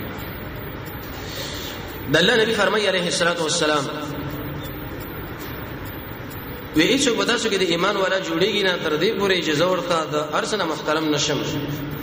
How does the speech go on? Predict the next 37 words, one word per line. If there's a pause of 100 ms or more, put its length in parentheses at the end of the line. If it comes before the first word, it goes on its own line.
(320)
حتی
یو
روایت
کې
دم
راغلی
چې
د
هغه
د (100)
نفس
هم
زه
ورته
محترم
نشم،
ده
کې
به
ایمان
نه
وي. (2500)
عمر
صاحب
ورته
ویل،
یا
رسول
الله، (2000)
او
بیا
مال
د
خپل
ځان
نه
محترمې.